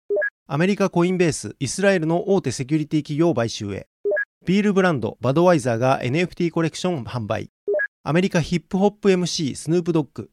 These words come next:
二作目のエヌエフティーをオークション販売。伊藤忠、天然ゴムのブロックチェーントレーサビリティ、プロジェクトツリー、商用展開。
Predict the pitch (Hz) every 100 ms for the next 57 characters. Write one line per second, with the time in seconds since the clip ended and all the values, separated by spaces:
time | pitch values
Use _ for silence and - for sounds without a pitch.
0 | _ 127 - - 202 196 135 127 143 -
1 | 139 156 165 143 156 180 151 135 - -
2 | _ - 605 - _ - 147 220 - 107
3 | - - 185 190 180 175 170 143 156 131
4 | 131 160 - 165 151 147 151 160 135 107
5 | - 101 - - 156 151 156 160 - 147
6 | 123 98 - 175 175 180 170 160 123 -
7 | -